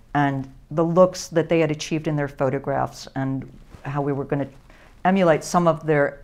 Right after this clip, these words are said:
elements in the look of the movie. Um, and from there, um, there's a few things that I do when I start a movie, and they're sort of at, going on at the same time.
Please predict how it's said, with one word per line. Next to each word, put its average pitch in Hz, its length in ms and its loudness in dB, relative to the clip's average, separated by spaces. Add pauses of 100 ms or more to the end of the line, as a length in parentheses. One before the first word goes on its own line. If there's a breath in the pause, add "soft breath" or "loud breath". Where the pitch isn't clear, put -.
elements 131 600 -2
in 135 380 -4
the 131 60 -2
look 127 220 -2
of 113 80 -12
the 135 80 -8
movie. 123 500 -8 (500 soft breath)
Um, 160 500 0 (160)
and 180 260 4
from 202 400 0
there, 214 600 2 (420)
um, 165 420 -2 (200)
there's 185 240 -2
a 180 40 -2
few 240 220 -4
things 185 320 -4
that - 140 -4
I - 100 -4
do - 380 -14
when 156 160 -6
I - 20 -4
start 110 360 -6
a 104 40 -8
movie, 120 300 -8
and 156 180 -4
they're 156 180 -2 (100)
sort 175 200 -4
of 160 80 -2
at, 160 160 -4
going 170 220 0
on 151 160 2
at 139 100 -4
the 156 60 -10
same 156 320 -6
time. - 440 -8